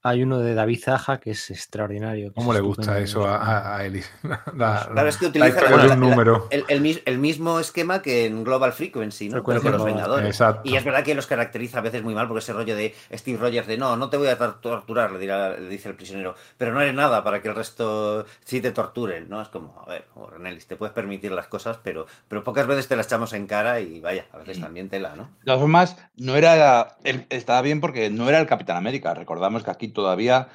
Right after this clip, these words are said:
Speaker 4: aunque Steve Rogers se viste de Capitán América para asedio,
Speaker 3: Sí.
Speaker 4: cuando en este relanzamiento de Bendis, eh, eh, es-, después de, <laughs> había estado Tony Stark de líder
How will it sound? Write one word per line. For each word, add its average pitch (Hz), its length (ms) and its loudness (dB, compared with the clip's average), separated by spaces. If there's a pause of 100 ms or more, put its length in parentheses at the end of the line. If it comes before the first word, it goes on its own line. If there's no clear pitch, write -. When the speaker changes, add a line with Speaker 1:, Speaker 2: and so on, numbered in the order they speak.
(140)
Speaker 4:
aunque 92 480 -2
Steve 104 220 -6
Rogers 117 260 2
se 87 80 -6
viste 87 220 -4
de 92 40 -4
Capitán 95 300 0
América 92 400 0
para 85 200 4
asedio, 104 520 -2
Speaker 3:
Sí. - 80 -20 (140)
Speaker 4:
cuando 92 360 0
en 87 120 -8
este 92 240 0
relanzamiento 98 560 0
de 87 120 0
Bendis, 98 540 -2 (400)
eh, 92 540 2 (120)
eh, 92 300 -2
es-, - 340 -8
después 107 400 -2
de, 117 120 -2
<laughs> - 100 -4
había 117 240 6
estado 117 320 4
Tony 113 200 0
Stark 113 380 4
de 85 160 -6
líder 107 520 0